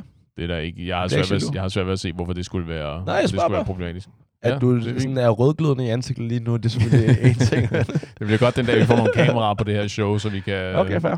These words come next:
Speaker 1: så vi kan videodokumentere mine grelle ansigtsudtryk.
Speaker 2: Nej, I hørte det her. Vi har, vi har talt med en, øh, med en kæreste her, som der ikke kan blive jaloux.
Speaker 1: S-, svaret på spørgsmålet, er der noget som helst, der kan gøre dig jaloux eller ked af det? Tonsvis af ting.
Speaker 2: Ja.
Speaker 1: Masser af ting.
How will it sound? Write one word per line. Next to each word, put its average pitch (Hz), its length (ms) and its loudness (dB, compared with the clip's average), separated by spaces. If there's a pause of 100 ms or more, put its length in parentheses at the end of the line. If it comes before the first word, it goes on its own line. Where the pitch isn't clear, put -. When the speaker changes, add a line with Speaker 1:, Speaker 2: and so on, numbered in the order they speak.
(160)
Speaker 1:
så - 160 -10
vi 95 140 -6
kan 95 240 -4
videodokumentere 92 920 -4
mine 92 580 -6 (140)
grelle 98 400 -2
ansigtsudtryk. 101 520 -4
Speaker 2:
Nej, 196 120 2
I 202 120 0
hørte 202 260 2
det 190 80 2
her. 185 280 4 (120)
Vi 165 220 2
har, 160 240 4
vi 143 120 2
har 151 180 4
talt 170 400 0
med 156 200 2
en, 135 200 -2
øh, 123 400 4 (280)
med 123 120 -2
en 120 220 -6
kæreste 143 400 0
her, 139 120 2
som 123 140 -4
der 120 80 4 (180)
ikke 175 160 -12 (100)
kan 107 120 -6
blive 101 220 -6
jaloux. - 220 -8 (1500)
Speaker 1:
S-, 117 340 -14
svaret 180 280 2
på 165 60 4
spørgsmålet, 131 380 2
er 127 40 0
der 131 80 4
noget 151 240 4
som 170 80 0
helst, 147 120 0
der 139 80 0
kan 123 80 -6
gøre 123 140 4
dig 117 160 0
jaloux 117 200 2
eller 113 120 0
ked 110 180 0
af 95 120 -2
det? 95 100 -8
Tonsvis 117 480 -2
af 87 60 -8
ting. 82 160 -8
Speaker 2:
Ja. 80 80 -6 (160)
Speaker 1:
Masser 123 300 -2
af 95 80 -4
ting. 69 260 -14